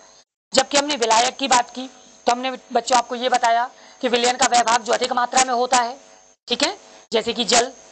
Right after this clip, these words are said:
हम अधिक मात्रा में प्रयोग कर रहे हैं, शक्कर को अपने में घोल लेता है, तो वो विलायक है। बच्चों, इस पूरी कड़ी में सबसे important चीज है, हमको ये जानना है कि वास्तव में विलयन तो हमको समझ में आ गया।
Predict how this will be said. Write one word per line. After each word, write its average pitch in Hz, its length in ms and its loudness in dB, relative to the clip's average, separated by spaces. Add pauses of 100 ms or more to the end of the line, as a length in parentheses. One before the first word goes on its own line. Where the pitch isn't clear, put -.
(140)
हम 214 140 -2
अधिक 226 200 -2
मात्रा 233 260 0
में 240 120 -6
प्रयोग 240 320 -4
कर 240 60 0
रहे 233 100 -4
हैं, 233 60 -8
शक्कर 214 280 -4
को 214 120 -6
अपने 214 200 -6
में 214 80 -12
घोल 233 200 0
लेता 240 280 0
है, 233 140 -4 (500)
तो 170 60 -12
वो 214 120 4 (420)
विलायक - 360 -4
है। - 80 -20 (560)
बच्चों, 320 200 0
इस 320 100 -8
पूरी 311 240 -2
कड़ी 277 260 -2
में 294 100 -6
सबसे 285 240 -4
important 240 480 -2
चीज 262 180 -8
है, 208 120 -14 (120)
हमको 254 260 -2
ये 302 200 0
जानना 254 320 0
है 214 180 -10 (800)
कि 302 80 0
वास्तव 269 340 2
में 330 80 -6
विलयन 277 380 -2 (600)
तो - 60 0
हमको 440 220 -4
समझ 277 240 -2
में 269 120 0
आ 220 120 0
गया। 185 220 -10